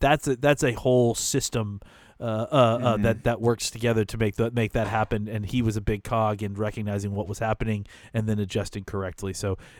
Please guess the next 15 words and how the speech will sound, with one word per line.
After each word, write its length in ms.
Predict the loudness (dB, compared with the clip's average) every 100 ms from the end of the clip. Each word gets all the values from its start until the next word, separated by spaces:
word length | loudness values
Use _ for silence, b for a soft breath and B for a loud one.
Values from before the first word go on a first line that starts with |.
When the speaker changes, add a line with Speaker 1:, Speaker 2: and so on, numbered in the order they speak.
| 2
Speaker 1:
anything 280 | 4 4 4
on 80 | 2
the 60 |
tight 240 | 2 2 2
ends 140 | -2
before 280 | -4 -4 -2
we, 300 | -2 0 0
uh, 380 | 0 0 -4 -6
talk 260 | -6 -6 -6
about 340 | -6 -4 -4
some 260 | -6 -6 -6
M 100 | -6
C 140 | -8 -10
U 100 | -10
stuff? 380 | -12 -16 -18